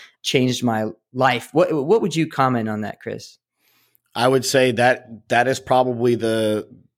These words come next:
Speaker 2: the biggest principle that I teach in my coaching sessions is take small bites of the apple.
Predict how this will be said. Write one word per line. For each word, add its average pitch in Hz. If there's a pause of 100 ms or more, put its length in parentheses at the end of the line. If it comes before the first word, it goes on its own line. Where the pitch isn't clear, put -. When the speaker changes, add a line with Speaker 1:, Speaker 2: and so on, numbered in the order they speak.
(180)
Speaker 2:
the 107
biggest 135
principle 120
that 101
I 117
teach 120
in 110
my 101
coaching 127
sessions 92
is 98
take 107
small 98
bites 90
of 90
the 85
apple. 73